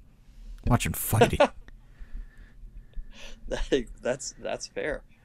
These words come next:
Speaker 1: It's sweet.
Speaker 2: Uh, what have I, have I left anybody else out? Our friends at the Exchange?
Speaker 1: That's really our only sponsor. I mean, Smokin'
Speaker 2: Yeah.
Speaker 1: Jay's is on one of those thrift store, thrift store jobber plans where he just gets, uh,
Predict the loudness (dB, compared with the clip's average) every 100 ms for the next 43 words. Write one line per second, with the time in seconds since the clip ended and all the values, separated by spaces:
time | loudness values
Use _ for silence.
0 | -8 0 2 4 8 8 8 4 -2 -8
1 | -12 -6 -2 -2 0 -2 -2 -10 _ _
2 | _ _ _ -20 -16 -10 -8 -10 -14 -8
3 | -4 -4 -2 -2 0 4 2 2 0 2
4 | 4 6 6 6 4 4 2 0 0 0
5 | -4 -4 -6 -4 -2 -2 -2 -6 -10 -10
6 | -12 -14 -20 -20 -20 -6 -4 2 4 6
7 | 12 12 12 12 8 8 8 6 6 8
8 | 8 6 2 2 0 -6 -20 -16 2 12
9 | 12 12 10 12 12 12 10 10 10 8
10 | -2 -14 -6 8 12 12 10 12 12 12
11 | 10 10 8 8 6 12 12 12 12 12
12 | 12 12 12 12 4 4 4 6 8 10
13 | 10 10 6 6 2 0 -18 -18 -18 -18
14 | -20 -12 2 6 6 6 4